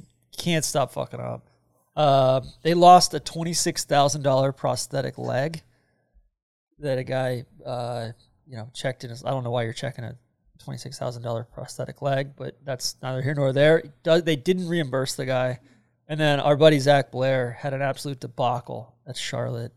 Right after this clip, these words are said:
I, I, I sent it to the guys on the text thread. Solly has yet to, <laughs> yet to respond. They've been plying him with all sorts of dom-,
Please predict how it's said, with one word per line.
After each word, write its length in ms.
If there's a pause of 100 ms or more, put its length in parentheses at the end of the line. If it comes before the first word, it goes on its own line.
I, 80
I, 340
I 40
sent 240
it 80
to 80
the 80
guys 240
on 60
the 60
text 400
thread. 300
Solly 380
has 200
yet 280
to, 260 (260)
<laughs> 280
yet 200
to 120
respond. 800
They've 140
been 160
plying 480
him 220
with 140
all 160
sorts 280
of 140
dom-, 240